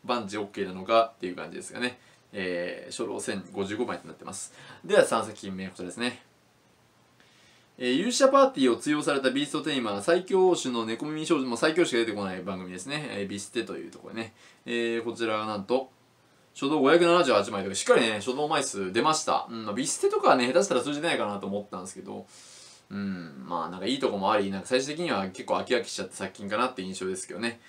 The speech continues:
えー、初動枚数出たというところになってます。はい。では次、四作品目。ピーター・グリルと賢者の時間、スーパーエクストラ。これ二期ですね。えー、これが、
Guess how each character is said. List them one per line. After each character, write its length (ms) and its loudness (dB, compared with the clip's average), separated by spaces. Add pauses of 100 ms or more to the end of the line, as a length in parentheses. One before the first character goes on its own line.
(240)
え 1040 -6 (760)
ー、 60 -20
初 140 -6
動 420 -2
枚 160 -2
数 140 -4
出 100 -6
た 120 -4
と 100 -14 (120)
い 140 -8
う 60 -8
と 80 -10
こ 80 -4
ろ 60 -2
に 200 -8
な 80 -10
っ 60 -14
て 140 -20
ま 120 -20
す。 260 -12
は 120 -2
い。 100 -6 (500)
で 120 0
は 80 6
次、 140 0
四 120 -2
作 160 -8
品 180 -12
目。 200 -14 (1160)
ピ 140 -6
ー 100 -6
タ 140 10
ー・ 100 6
グ 100 -4
リ 100 2
ル 120 2
と 100 2
賢 220 0
者 120 4
の 80 -4
時 120 -10
間、 180 -8
ス 160 -4
ー 100 4
パ 120 2
ー 140 4
エ 20 -6
ク 100 -8
ス 140 -12
ト 60 -8
ラ。 120 -10 (1040)
こ 60 -6
れ 40 -2
二 120 -2
期 80 -10
で 80 -12
す 80 -12
ね。 240 -10 (160)
え 360 -6
ー、 0 -
こ 120 -6
れ 80 -4
が、 220 0